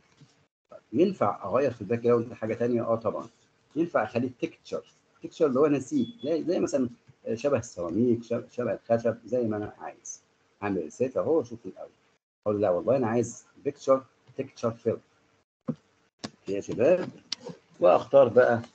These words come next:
آه، صوره عباره عن حاجه كده زي ما قلت لكم، شبه السيراميك، شبه كذا، شبه كذا، هتبقى مختلفه شويه.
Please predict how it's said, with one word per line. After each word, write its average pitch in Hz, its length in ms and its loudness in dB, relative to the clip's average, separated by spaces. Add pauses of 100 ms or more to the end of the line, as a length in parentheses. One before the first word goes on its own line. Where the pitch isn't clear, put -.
(300)
آه، 101 320 -4
صوره 120 440 2
عباره 113 220 4
عن 107 280 0 (200)
حاجه 113 240 -6
كده 113 200 -2
زي 101 140 -6
ما 95 120 -6
قلت 110 120 -8
لكم، 98 380 -8
شبه 107 180 -4
السيراميك، 107 560 -2
شبه - 220 -10 (100)
كذا، 101 200 -4
شبه - 300 -14
كذا، 98 220 -8 (520)
هتبقى 101 280 -10
مختلفه 92 380 -12
شويه. - 160 -20